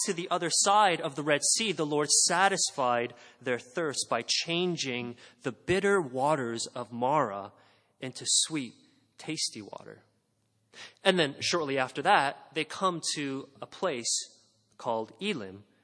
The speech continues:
And look in your Bibles there, right at the end of Exodus chapter fifteen, Exodus fifteen, verse twenty-seven, the very last verse, it says that Elim was a place of twelve springs of water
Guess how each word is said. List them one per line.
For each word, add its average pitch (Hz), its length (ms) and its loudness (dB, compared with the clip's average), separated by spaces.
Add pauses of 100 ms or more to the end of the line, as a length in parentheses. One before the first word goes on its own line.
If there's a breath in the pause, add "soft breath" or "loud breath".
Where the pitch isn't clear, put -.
(120)
And 131 160 -4
look 185 160 -4
in 202 60 -2
your 151 100 -2
Bibles 135 360 -4
there, 113 200 -4
right 135 160 -2
at 107 140 -6
the 147 100 -4
end 143 100 -2
of 135 60 -8
Exodus 131 480 -6
chapter 123 300 -4
fifteen, 113 640 -10 (380 loud breath)
Exodus 135 360 -4
fifteen, 135 360 -6
verse 120 140 -8
twenty-seven, 120 600 -6
the 110 80 -12
very 147 180 0
last 147 300 0
verse, 113 340 -4 (300 loud breath)
it 135 140 -8
says 151 360 0
that 127 240 -2
Elim 156 440 0
was 135 200 -2
a 143 60 -4
place 151 640 -2 (340 loud breath)
of 123 220 -6
twelve 185 640 0
springs 170 600 2
of 135 240 -4
water 120 580 0